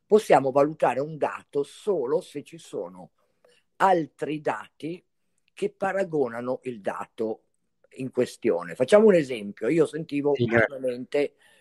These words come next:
Speaker 1: i numeri dei morti. Allora, ho sentito un po' di tempo fa, forse una settimana, a Bergamo ci sono stati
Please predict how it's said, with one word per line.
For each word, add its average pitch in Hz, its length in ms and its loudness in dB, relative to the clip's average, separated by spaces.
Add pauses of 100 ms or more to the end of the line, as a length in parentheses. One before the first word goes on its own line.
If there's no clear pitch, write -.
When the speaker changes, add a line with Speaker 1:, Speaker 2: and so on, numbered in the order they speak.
(120)
Speaker 1:
i 185 100 0
numeri 160 380 4
dei 151 160 -2
morti. 123 720 -2
Allora, 104 420 -8 (680)
ho 104 180 -8
sentito 127 480 -4
un 98 240 -8
po' 113 160 0
di 110 120 -8
tempo 117 360 -4
fa, 135 260 2
forse 110 300 -8
una 113 120 -6
settimana, 110 720 -6
a 110 40 -4
Bergamo 123 540 0
ci 113 120 -16
sono 113 240 -8
stati 120 640 -6